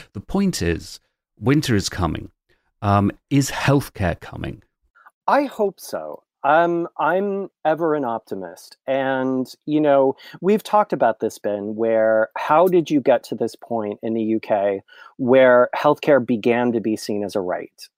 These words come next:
Speaker 2: uh, uh, you know, just an inherent right of every citizen? And it followed World War Two, and it followed this great trauma,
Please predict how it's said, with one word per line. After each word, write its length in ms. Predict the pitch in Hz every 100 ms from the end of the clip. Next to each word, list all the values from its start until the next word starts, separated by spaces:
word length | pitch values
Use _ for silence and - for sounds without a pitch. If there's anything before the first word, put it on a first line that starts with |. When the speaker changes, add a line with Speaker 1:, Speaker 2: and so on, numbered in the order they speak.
| -
Speaker 2:
uh, 120 | 120 123
uh, 120 | 127
you 160 | 131 131
know, 140 | 120
just 300 | 107 120 -
an 100 | 120
inherent 540 | 107 101 - 117 117 113
right 280 | 113 107 95
of 140 | 113 104
every 240 | 104 101
citizen? 580 | - 110 104 - 90 92 _ - - - -
And 340 | 151 156 151 147
it 160 | 165
followed 420 | - 151 147 156
World 300 | 139 135 135
War 160 | 135 135
Two, 420 | - 185 135 92 -
and 160 | 135
it 100 | 131
followed 480 | - 135 143 135 117
this 280 | 120 110 - _ _ -
great 420 | 110 131 143 156
trauma, 640 | - - 127 131 110 95 101